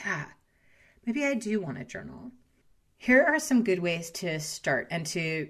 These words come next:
to sort of shape your practice, if you will, just in the way you would shape a yoga practice, a running <laughs> practice, um, a few ways to think about it in, in case you need that structure.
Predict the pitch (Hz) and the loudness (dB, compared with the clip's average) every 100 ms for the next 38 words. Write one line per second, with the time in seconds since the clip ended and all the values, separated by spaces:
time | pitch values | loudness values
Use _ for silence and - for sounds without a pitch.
0 | - 156 - 180 165 - - 190 190 - | -10 -6 -2 -2 -2 -6 4 4 4 0
1 | 160 - 147 - 143 147 151 139 - - | 4 6 6 4 -2 -8 -6 -8 -8 -8
2 | 175 - 185 175 170 165 160 151 156 151 | -8 -4 -2 -2 -2 -4 -4 -4 -4 -4
3 | 156 151 151 143 135 135 139 - - _ | -2 -2 -4 -4 -2 -2 -4 -10 -20 _
4 | _ _ _ _ _ _ - 196 185 185 | _ _ _ _ _ _ 0 0 2 4
5 | 170 165 165 147 147 147 - - 139 139 | 4 2 -2 0 0 -4 -10 -4 0 2
6 | 180 185 175 175 180 151 - 160 151 156 | 2 0 -2 -4 -6 -6 -4 -2 -2 -6
7 | - - - - 170 160 151 151 - - | -16 -20 -20 -4 0 0 0 -4 -10 -20
8 | _ _ _ - - 185 - 226 202 190 | _ _ _ -18 -4 -2 4 6 6 4
9 | 185 160 - 185 151 139 127 110 - - | 2 -8 -8 -6 -4 -4 -4 -6 -12 -10
10 | 160 170 - - 170 170 151 151 151 131 | -8 -8 -10 -8 -6 -4 -6 -4 -4 -6
11 | - - - - - | -10 -12 -12 -12 -18